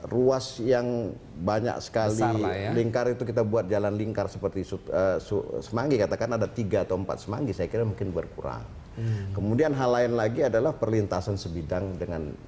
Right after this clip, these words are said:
Speaker 1: apa, eh, kereta api Jabodetabek, K R L. Itu kan sebetulnya ada, dulu ada usul kurang lebih seratus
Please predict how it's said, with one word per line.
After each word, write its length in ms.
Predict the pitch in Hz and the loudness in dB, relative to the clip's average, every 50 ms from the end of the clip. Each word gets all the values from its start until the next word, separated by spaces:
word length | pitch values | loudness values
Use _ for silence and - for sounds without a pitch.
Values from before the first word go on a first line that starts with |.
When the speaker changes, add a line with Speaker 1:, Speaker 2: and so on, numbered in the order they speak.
| - - - - - - | -18 -18 -18 -18 -14 -8
Speaker 1:
apa, 240 | 69 - - - 98 - | -8 -4 -2 -2 -2 -2
eh, 720 | - - 78 80 82 85 82 82 80 78 76 76 71 65 64 - - - - - - - | -2 -2 -2 0 2 2 2 2 2 2 0 0 0 -2 -2 -6 -8 -14 -18 -16 -8 -2
kereta 320 | - 87 87 82 82 78 | 0 2 2 2 2 0
api 160 | 78 - 98 | -2 -2 -2
Jabodetabek, 800 | 92 87 82 80 85 80 78 73 73 71 73 73 73 73 - - | -2 0 0 0 -2 -4 -4 -4 -6 -4 -4 -4 -4 -6 -6 -8
K 20 | - - 60 55 | -8 -6 -6 -4
R 80 | - | -4
L. 240 | - 80 82 78 69 62 53 - | -4 -2 -2 -2 -2 -4 -6 -8
Itu 240 | - - - 135 139 - - | -8 -2 0 0 0 2 0
kan 240 | 113 117 135 120 | 0 0 -2 -4
sebetulnya 560 | - - 82 85 - 98 98 107 127 127 107 95 | -6 -8 -8 -4 0 2 2 2 4 2 2 2
ada, 240 | 95 98 - - - - - - - - - - | 0 0 0 -2 -6 -12 -18 -18 -18 -16 -10 -4
dulu 160 | 92 104 123 120 | 2 4 4 6
ada 160 | 113 104 87 | 6 6 4
usul 400 | 104 101 92 - 135 135 135 - | 2 0 0 0 0 0 2 2
kurang 240 | 110 101 101 101 95 | 2 0 2 0 -2
lebih 240 | 87 87 104 117 117 113 | -4 0 0 0 0 -2
seratus 800 | - - 95 87 85 85 - - 104 107 95 - - - - - | -4 -2 0 0 0 0 -2 0 0 0 0 0 -6 -12 -12 -14